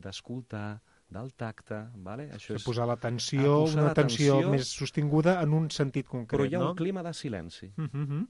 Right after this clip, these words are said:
Speaker 1: Això és important. Després, agafar una fotografia, per exemple, un àlbum de fotografies,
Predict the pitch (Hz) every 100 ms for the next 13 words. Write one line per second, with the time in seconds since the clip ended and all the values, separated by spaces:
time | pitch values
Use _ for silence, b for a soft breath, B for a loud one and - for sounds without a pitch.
0 | _ - 107 - 117 123 107 101 87 85
1 | 82 - B B B 131 123 - 127 117
2 | 113 117 196 180 - 123 110 101 92 165
3 | 180 113 95 - 120 135 175 113 110 107
4 | 104 98 - 104 95 92 - 139 196